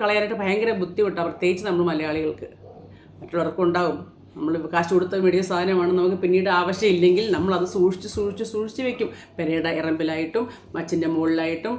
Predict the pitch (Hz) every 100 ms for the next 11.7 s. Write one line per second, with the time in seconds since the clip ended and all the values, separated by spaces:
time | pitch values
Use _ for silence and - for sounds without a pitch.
0 | - - - 160 147 160 165 165 160 170
1 | 165 165 240 262 - - - 277 277 -
2 | 247 240 254 277 233 226 - 240 247 247
3 | 247 247 262 254 208 202 240 240 226 196
4 | 196 214 202 196 170 170 - - 180 214
5 | 175 196 226 202 208 180 165 190 214 185
6 | 170 180 220 - 185 175 170 220 - 185
7 | 180 175 - 185 180 190 240 277 - -
8 | - - - - - 170 165 165 165 147
9 | 180 175 226 240 226 254 254 240 - -
10 | - - - - - - - 180 170 -
11 | 311 277 214 196 190 190 170